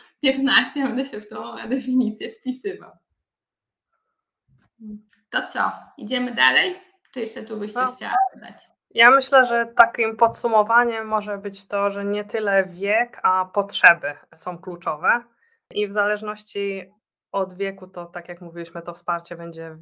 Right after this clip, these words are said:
Speaker 2: wy-, wyglądało inaczej, jeżeli chodzi o psychologa, rolę psychologa, rodzica, e, czy trenera. No, ale te potrzeby mogą być różne w różnym wieku.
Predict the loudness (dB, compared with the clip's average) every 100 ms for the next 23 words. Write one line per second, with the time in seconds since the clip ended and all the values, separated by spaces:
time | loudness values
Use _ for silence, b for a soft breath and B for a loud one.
0 | -20 _ -12 -12 -10 -12 -12 -6 -4 -4
1 | 0 0 0 -2 -4 -4 -4 -6 -6 -10
2 | -12 -8 -6 -6 -8 -10 -12 -14 -8 -4
3 | -2 -4 -4 -4 -4 -6 -10 -12 -14 -10
4 | -8 -8 -8 -8 -8 -10 -12 -14 -12 -12
5 | b b b -12 -12 -12 -16 -12 -8 -4
6 | 0 4 4 2 _ _ _ _ -14 0
7 | 2 2 -2 -8 -8 -8 -2 -2 -2 -4
8 | -4 -6 -6 -12 -12 -10 -10 -10 -10 -10
9 | -10 -6 -8 -8 -10 -10 -14